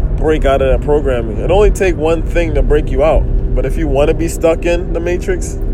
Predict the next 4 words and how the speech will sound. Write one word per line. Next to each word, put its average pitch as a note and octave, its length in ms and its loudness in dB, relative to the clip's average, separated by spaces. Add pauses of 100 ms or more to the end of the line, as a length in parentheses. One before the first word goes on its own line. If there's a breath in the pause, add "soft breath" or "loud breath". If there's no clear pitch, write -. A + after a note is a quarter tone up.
(840)
then C3 160 -2
that's, C3 380 -2
you - 1040 -2
know, A2 320 -2